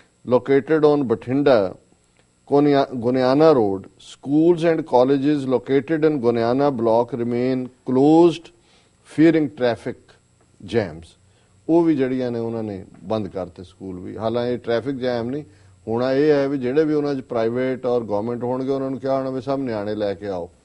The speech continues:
ਉਸ ਦਿੱਲੀ ਪਬਲਿਕ ਸਕੂਲ, ਕ੍ਰਿਸ਼ਨਾ ਵਾਟਿਕਾ and others remain closed on Monday in Goniana area। ਹੁਣ ਗੋਨਿਆਣਾ ਮੰਡੀ ਉੱਤੋਂ ਕੁਛ ਕਿਲੋਮੀਟਰ ਹੈ, even ਉੱਥੋਂ ਦੇ ਸਕੂਲ ਵੀ ਬੰਦ ਕਰ ਦਿੱਤੇ ਨੇ।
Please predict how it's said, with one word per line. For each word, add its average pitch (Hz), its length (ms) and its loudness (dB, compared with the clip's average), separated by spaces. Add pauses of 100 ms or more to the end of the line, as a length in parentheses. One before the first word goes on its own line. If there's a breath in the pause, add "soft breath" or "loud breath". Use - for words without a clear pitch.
(280)
ਉਸ 98 360 -8 (1080 soft breath)
ਦਿੱਲੀ 143 440 4
ਪਬਲਿਕ 135 420 0
ਸਕੂਲ, 156 440 -2 (240)
ਕ੍ਰਿਸ਼ਨਾ 147 460 2
ਵਾਟਿਕਾ 139 520 2
and 139 80 -2 (140)
others 139 320 4
remain 123 320 -2
closed 135 520 0
on 127 200 -2
Monday 120 340 0
in 127 140 -2
Goniana 113 480 -2 (140)
area। 92 240 -8
ਹੁਣ 98 140 -12
ਗੋਨਿਆਣਾ 110 400 -8
ਮੰਡੀ 131 260 -6
ਉੱਤੋਂ 135 260 -8
ਕੁਛ 135 200 -12
ਕਿਲੋਮੀਟਰ 123 600 -6
ਹੈ, 90 120 -10 (540 soft breath)
even 151 160 -2
ਉੱਥੋਂ 151 240 -6
ਦੇ 175 120 2
ਸਕੂਲ 147 280 -2
ਵੀ 139 100 0
ਬੰਦ 113 240 0
ਕਰ 82 180 -6
ਦਿੱਤੇ 73 260 -20
ਨੇ। - 100 -20